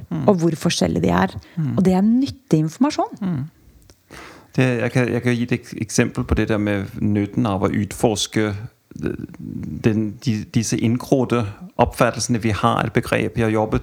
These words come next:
Speaker 1: for et stort sygehus for en ti, ti år siden, øh, med en, med en omorganisering. Og, øhm, ordet sengepost, som er et, et, et sygehusbegreb, øh, det blev defineret på,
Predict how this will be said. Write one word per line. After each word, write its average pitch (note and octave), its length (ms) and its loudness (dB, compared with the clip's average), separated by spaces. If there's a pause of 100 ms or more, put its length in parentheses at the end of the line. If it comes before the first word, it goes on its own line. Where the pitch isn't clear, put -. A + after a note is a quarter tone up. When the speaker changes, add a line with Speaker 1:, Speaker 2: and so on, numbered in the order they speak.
Speaker 1:
for A#2 120 4
et G#2+ 80 0
stort G#2 220 0
sygehus A#2 580 0
for G#2+ 420 0
en G#2 260 0
ti, G2+ 560 -2 (380)
ti - 140 0
år G#2+ 140 0
siden, G#2+ 420 -2 (580)
øh, G#2 500 2
med G#2+ 200 2
en, G#2 180 0
med G#2 100 0
en G2+ 80 0
omorganisering. A2+ 920 0 (260)
Og, A2 440 2
øhm, A2 300 0 (880)
ordet C3 300 4
sengepost, - 1040 0 (880)
som B2 200 2
er A#2 80 2
et, G#2+ 140 -2
et, G#2 180 -2
et G#2+ 200 0
sygehusbegreb, A2+ 920 0 (180)
øh, G#2+ 440 2 (220)
det B2 100 4
blev C3 140 -2
defineret A#2+ 540 -2
på, A#2 380 2